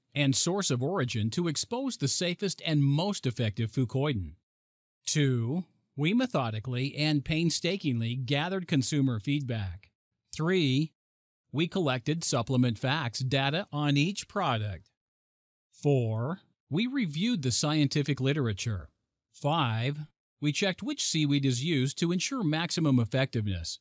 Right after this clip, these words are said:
minimum blood coagulation effect, and safe iodine levels.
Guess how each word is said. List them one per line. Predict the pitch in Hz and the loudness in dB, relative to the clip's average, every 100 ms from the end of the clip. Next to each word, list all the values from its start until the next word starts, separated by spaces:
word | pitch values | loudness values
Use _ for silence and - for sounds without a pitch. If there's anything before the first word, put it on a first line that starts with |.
| _ | _
minimum | 156 170 156 131 | 2 4 6 4
blood | 123 143 139 | 2 0 0
coagulation | 139 127 131 120 117 139 - 123 | 0 0 0 0 0 0 0 0
effect, | 98 110 104 117 - | -2 -4 -6 -6 -6
and | 175 202 - | -4 -2 0
safe | 175 156 147 | 0 0 0
iodine | 123 131 123 113 110 | 0 0 2 0 0
levels. | 110 117 113 92 80 | 0 0 -2 -6 -8